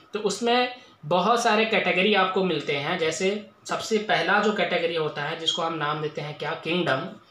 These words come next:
दूसरा जो होता है जिसको हम नाम देते हैं division, फिर class, फिर order, फिर family, फिर जीनस, फिर species।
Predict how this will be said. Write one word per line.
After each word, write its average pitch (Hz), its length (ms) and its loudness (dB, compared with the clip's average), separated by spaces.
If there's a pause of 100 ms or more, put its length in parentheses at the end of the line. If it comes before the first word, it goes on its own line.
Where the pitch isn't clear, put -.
(380)
दूसरा 190 420 4
जो 254 180 4
होता 214 240 4
है 214 100 4
जिसको 202 220 0
हम 185 140 2
नाम 175 240 2
देते 185 200 -2
हैं 185 180 2
division, 180 540 0 (360)
फिर 143 240 -2
class, 175 760 2
फिर 151 140 2
order, 160 420 4
फिर 165 200 -4
family, 156 520 -2
फिर 143 200 -4
जीनस, 160 400 -2
फिर 196 200 2
species। 143 580 -4